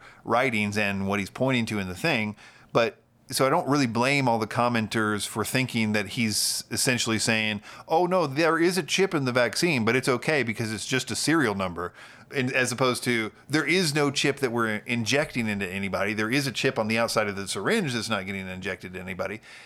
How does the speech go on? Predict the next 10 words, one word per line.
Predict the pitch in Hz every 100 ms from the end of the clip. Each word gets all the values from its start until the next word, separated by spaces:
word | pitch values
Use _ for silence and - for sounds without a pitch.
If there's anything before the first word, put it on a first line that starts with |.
| - -
But | 110
again, | 107 120 98 92 -
the | 110
comments | - 107 104 95
just | - 107 - - 117 110
didn't | 135 120
even | 120 117 110
hear | 143 233
that, | 135 120 123
or | 113